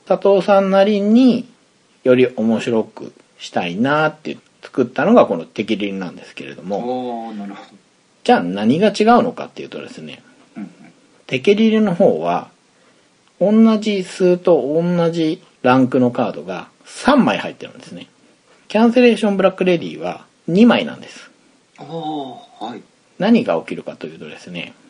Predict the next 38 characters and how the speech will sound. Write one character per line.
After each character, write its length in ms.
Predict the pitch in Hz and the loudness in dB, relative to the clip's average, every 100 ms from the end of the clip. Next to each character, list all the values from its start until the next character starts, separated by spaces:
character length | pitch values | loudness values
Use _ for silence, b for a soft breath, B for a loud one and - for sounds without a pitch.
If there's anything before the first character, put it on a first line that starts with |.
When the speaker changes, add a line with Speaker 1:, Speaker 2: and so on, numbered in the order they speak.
| _ _ _ | _ _ _
Speaker 1:
さ 80 | 214 | -4
っ 80 | 226 - | -4 -6
き 120 | - | -8
の 160 | 95 80 | -6 -6
例 260 | 92 90 85 | -6 -6 -6
で、 320 | 87 82 - b b b b _ | -8 -8 -10 b b b b _
七 240 | 180 208 113 | -2 0 0
が 120 | 87 | -2
二 200 | 92 101 | -4 -2
回 260 | 147 139 | 2 2
出 120 | 131 135 | 2 -2
た 160 | 80 | -6
後 220 | 87 - | -8 -14
に、 320 | 87 90 87 _ _ _ _ | -14 -14 -16 _ _ _ _
も 220 | 156 208 | 2 4
う 60 | 277 | 4
一 100 | 262 - _ _ | 0 -10 _ _
回 240 | 202 151 | 4 4
七 500 | 95 98 107 147 175 | 0 -4 0 2 2
が 100 | 98 | 0
出 100 | 85 | -2
る 80 | 80 | -6
可 140 | - | -8
能 140 | 82 80 | -12 -10
性 100 | 90 | -10
が 100 | - | -10
あ 60 | 67 | -10
る 80 | |
ん 40 | - | -12
で 100 | - | -18
す 120 | - | -16
ね。 140 | 120 - | -16 -16
三 320 | - - 151 | -20 -4 0
枚 160 | 110 80 | 0 -2
あ 80 | 69 | -8
る 80 | - | -14
か 120 | |
ら。 100 | - | -16